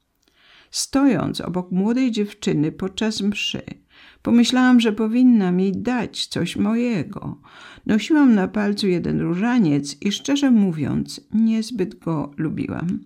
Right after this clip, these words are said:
Był metalowy, a ja zamierzałam go zastąpić srebrnym lub złotym. Był również bardzo ciasny dla mojego palca, a ponieważ ona była drobniejsza, pomyślałam, że może mogłabym dać go jej.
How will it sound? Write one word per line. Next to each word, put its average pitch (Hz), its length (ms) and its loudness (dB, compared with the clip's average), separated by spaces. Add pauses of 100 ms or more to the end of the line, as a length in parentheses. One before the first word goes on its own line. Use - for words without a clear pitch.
(680)
Był 233 160 4
metalowy, 185 800 -2
a 202 120 -2
ja 220 300 -2
zamierzałam 208 760 0
go 180 200 -2
zastąpić 208 680 -4
srebrnym 185 800 0 (360)
lub 180 200 -2
złotym. 156 640 -4 (840)
Był 233 180 2
również 214 400 2
bardzo 202 480 -2
ciasny - 720 -6 (420)
dla 160 180 -2
mojego - 400 -4
palca, - 640 -8 (400)
a 196 100 -2
ponieważ 240 480 4
ona 254 240 4
była 220 200 0
drobniejsza, 208 760 2
pomyślałam, 226 580 0
że 214 100 0
może 262 260 2
mogłabym 175 920 2
dać 185 420 -4
go - 140 -8
jej. - 400 -8